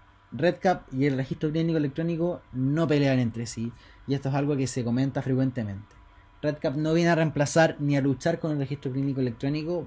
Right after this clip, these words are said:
por el contrario, considerando sus características y lo fácil y rápido que es implementar y prototipar flujos de trabajo, formularios, etcétera, en redcap,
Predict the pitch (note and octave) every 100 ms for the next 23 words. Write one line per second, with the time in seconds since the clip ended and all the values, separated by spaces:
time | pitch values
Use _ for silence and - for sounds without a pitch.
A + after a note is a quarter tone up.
0 | - C3+ B2+ B2 A#2+ A2 D3+ D3+ F3 F#3+
1 | - - - - C3 B2+ C3+ C#3+ C3+ C#3
2 | - C3 A#2 B2+ C3 C#3+ B2+ C3+ - A#2
3 | A2+ - D#3 - D#3 D3+ - A#2+ A#2 E3
4 | D#3 C3 A#2+ A2 B2+ C3 B2+ B2+ A2 A#2+
5 | A#2 A2 C3+ C#3 C3 - - _ C3 C3
6 | C3 C3 C3 C#3+ D3 C#3+ - _ - D#3+
7 | C#3 D3+ C3+ B2 C3+ D3 - C#3 B2 B2+
8 | A#2+ A#2+ C3+ D3 C#3+ C3 C3 A2+ C#3+ C3+
9 | A#2+ - C#3 C3+ E3 E3 G3+ G#3+